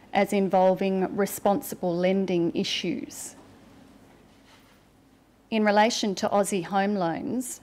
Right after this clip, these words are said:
and using Aussie Home Loans' own classification of conduct,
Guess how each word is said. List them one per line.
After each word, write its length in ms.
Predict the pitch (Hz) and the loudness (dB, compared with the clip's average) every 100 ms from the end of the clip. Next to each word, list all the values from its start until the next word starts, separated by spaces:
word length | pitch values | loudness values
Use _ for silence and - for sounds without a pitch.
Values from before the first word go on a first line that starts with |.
| - | -4
and 160 | 208 202 | -2 0
using 400 | 202 196 202 185 | -2 -2 -2 2
Aussie 320 | 190 202 190 | 0 0 -2
Home 280 | 185 185 185 | 0 0 0
Loans' 460 | 175 175 175 180 - | 0 0 -2 -4 0
own 320 | 190 190 190 | 0 2 -2
classification 1000 | - 196 - - 170 - 185 180 - 165 | -2 -2 -2 -10 -8 -2 -2 -2 -4 -6
of 140 | 147 | -6
conduct, 680 | - 196 190 156 - - - | -4 -4 -2 -4 -6 -8 -18